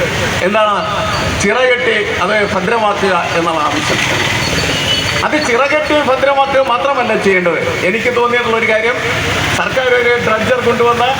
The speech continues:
ഈ പരിസരങ്ങളിലുള്ള ചെളി നിറഞ്ഞിരിക്കുന്നതായിട്ടുള്ള പ്രദേശങ്ങൾ, നമ്മുടെ പുഴകളൊക്കെ ആ ചെളി നിറഞ്ഞിരിക്കുകയാണ്, പുഴകളല്ലാതായി കഴിഞ്ഞിരിക്കുകയാണ് ചെയ്തത്. അവിടെ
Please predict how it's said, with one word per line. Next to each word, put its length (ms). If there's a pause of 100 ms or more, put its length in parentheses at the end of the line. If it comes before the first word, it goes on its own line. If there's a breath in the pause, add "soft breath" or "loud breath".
(680)
ഈ 20 (120)
പരിസരങ്ങളിലുള്ള 800 (460)
ചെളി 260
നിറഞ്ഞിരിക്കുന്നതായിട്ടുള്ള 880
പ്രദേശങ്ങൾ, 500
നമ്മുടെ 240
പുഴകളൊക്കെ 560
ആ 20 (140)
ചെളി 240
നിറഞ്ഞിരിക്കുകയാണ്, 680 (280)
പുഴകളല്ലാതായി 720
കഴിഞ്ഞിരിക്കുകയാണ് 540
ചെയ്തത്. 260 (680)
അവിടെ 180